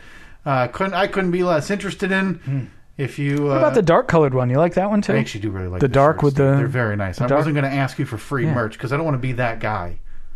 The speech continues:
Speaker 1: You know what I mean? So I don't
Speaker 2: You know
Speaker 1: wanna
Speaker 2: something?
Speaker 1: Huh?
Speaker 2: I could probably make this work.
Speaker 1: <sighs> It's like I'm talking
Speaker 2: Normally,
Speaker 1: about
Speaker 2: twenty-five bucks shipped. For
Speaker 1: Uh-huh.
Speaker 2: you, twenty-one ninety-nine.
Speaker 1: Hey! <laughs>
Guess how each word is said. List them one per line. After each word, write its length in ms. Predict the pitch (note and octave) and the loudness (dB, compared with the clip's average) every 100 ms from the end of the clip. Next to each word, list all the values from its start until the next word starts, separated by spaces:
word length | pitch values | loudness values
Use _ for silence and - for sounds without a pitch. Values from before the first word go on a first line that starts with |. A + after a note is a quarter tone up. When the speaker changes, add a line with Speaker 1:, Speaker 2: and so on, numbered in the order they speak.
| - - - - | -8 -10 -10 -6
Speaker 1:
You 80 | B2+ | -4
know 80 | A2 | -2
what 80 | |
I 40 | G2+ | -4
mean? 240 | G2 G#2 | -4 -6
So 140 | - A#2+ | -4 -4
I 60 | A#2 | 0
don't 100 | C#3 | 4
Speaker 2:
You 60 | |
know 80 | G#3 | 4
Speaker 1:
wanna 60 | A3 | 4
Speaker 2:
something? 440 | A3 G3 G#3 F#3 - - - | 2 2 0 0 -6 -16 -8
Speaker 1:
Huh? 200 | C#3+ G#3 - | -6 -4 -2
Speaker 2:
I 80 | F#3 | 0
could 120 | E3+ | 2
probably 200 | D#3+ C3 | 4 4
make 160 | A#2+ | 0
this 220 | - A#2 - | 0 -6 -6
work. 340 | - - - - | -10 -12 -16 -16
Speaker 1:
<sighs> 60 | - - - - - - - - - - - - - | -12 -8 -8 -8 -10 -14 -16 -18 -18 -20 -20 -20 -20
It's 80 | - | -16
like 80 | - | -14
I'm 80 | F2+ | -4
talking 160 | C#3+ | 2
Speaker 2:
Normally, 400 | F#3 F#3+ F#3+ F3+ D#3+ | 4 6 6 6 4
Speaker 1:
about 80 | - - - | 0 -18 -12
Speaker 2:
twenty-five 520 | - D#3 C3 D3 A2 | -4 -2 2 2 4
bucks 260 | C3+ A#2 - | 2 0 -2
shipped. 420 | - A2 - - - A2+ | -2 -2 -4 -14 -12 0
For 80 | C#3 | 4
Speaker 1:
Uh-huh. 80 | |
Speaker 2:
you, 260 | E3 F#3 D#3 - - - - - | 6 6 2 -4 -20 -20 -20 -4
twenty-one 400 | F#3 G3+ F#3 E3+ | 2 6 6 8
ninety-nine. 400 | D#3 C#3+ B2+ A#2 | 6 6 4 2
Speaker 1:
Hey! 1200 | C4 F4 D#4+ C4+ A#3+ A3 F#3 D#3+ C#3 B2+ A2 G#2 - | 2 4 4 4 4 4 2 2 0 -4 -6 -10 -20
<laughs> 720 | - - - - - - - | -20 -20 -20 -18 -16 -14 -16